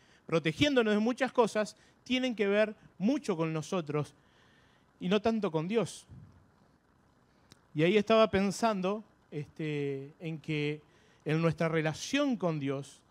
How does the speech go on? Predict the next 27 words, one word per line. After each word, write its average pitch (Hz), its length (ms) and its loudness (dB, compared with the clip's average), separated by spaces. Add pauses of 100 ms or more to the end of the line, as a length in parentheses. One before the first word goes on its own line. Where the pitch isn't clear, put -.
(220)
si - 120 -14
a 131 40 -4
veces 170 240 -2
la 170 80 2
miramos 165 360 -2
como 160 220 -2
ese 170 160 -8
muro 175 300 0
protector, 170 580 -4 (640)
a 131 100 -2
veces 180 300 0
aparecen 160 400 -4
unas 165 240 -4
grietas 170 640 -4 (560)
que 147 100 -6
nos 135 140 -6
asustan. 127 440 -8 (1200)
¿A 214 80 -4
quién 370 120 2
le 285 80 6
gusta 175 220 4
tener 156 180 0
una 143 160 -2
grieta 143 300 -2
en 131 80 -4
su 139 140 -10
casa? 117 400 -10